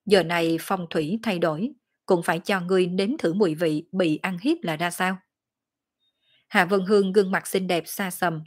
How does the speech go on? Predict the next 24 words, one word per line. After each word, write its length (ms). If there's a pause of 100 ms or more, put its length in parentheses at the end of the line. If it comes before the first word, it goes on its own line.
tức 180
giận 240
nhìn 260
chăm 220
chăm 340
Diêm 140
La. 300 (600)
Chuyện 240
ở 260
Diêm 180
gia 280 (100)
tuy 140
rằng 380
đều 280
trong 260
tính 320
kế 240
của 160
Dương 240
Khai, 280 (520)
nhưng 200
nói 240
cho 140
cùng 340